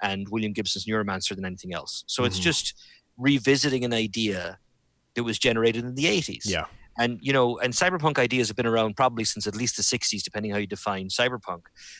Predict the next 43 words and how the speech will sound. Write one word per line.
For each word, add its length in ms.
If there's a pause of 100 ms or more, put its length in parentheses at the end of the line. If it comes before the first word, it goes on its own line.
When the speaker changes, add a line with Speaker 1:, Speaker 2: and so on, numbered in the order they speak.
(160)
Speaker 1:
But 180 (500)
Blade 200
Runner 380 (260)
and 140
Neuromancer 720 (760)
defined 580
those 220
ideas. 400
Speaker 2:
Yeah. 180 (200)
Speaker 1:
And 100
if 140
you 100
haven't 280
read 200
Neuromancer, 720
I 40
recommend 380
it, 80
by 140
the 100
way. 300 (260)
But 80
when 120
I 100
read 160
it 80
for 40
the 60
first 220
time 100
a 40
couple 200
of 60
years 180
ago, 380 (420)
late 220
in 100
the, 220
late 180
in 60
the 80
f-, 180
novel, 480